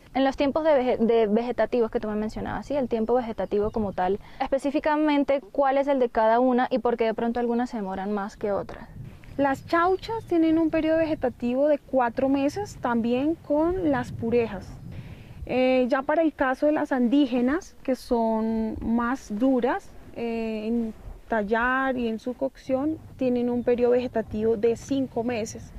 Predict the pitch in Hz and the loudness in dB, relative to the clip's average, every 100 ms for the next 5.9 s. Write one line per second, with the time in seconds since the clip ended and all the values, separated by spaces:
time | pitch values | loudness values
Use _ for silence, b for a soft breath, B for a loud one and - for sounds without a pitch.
0 | B B B B 226 285 302 285 269 269 | B B B B -2 2 2 2 0 0
1 | 262 269 277 285 302 302 294 302 302 - | -2 0 -2 -2 0 0 2 0 -2 -4
2 | 277 277 269 240 226 214 208 226 220 226 | 2 4 4 4 4 2 0 0 -2 -2
3 | 220 220 220 214 214 214 208 202 208 208 | -4 -4 -4 -2 -2 -2 -2 0 -2 -2
4 | 214 202 - 208 220 214 196 185 190 190 | 0 -2 -2 -4 0 0 -2 -4 -6 -6
5 | 202 214 196 196 202 202 190 190 | -4 -6 -4 -6 -6 -8 -4 -4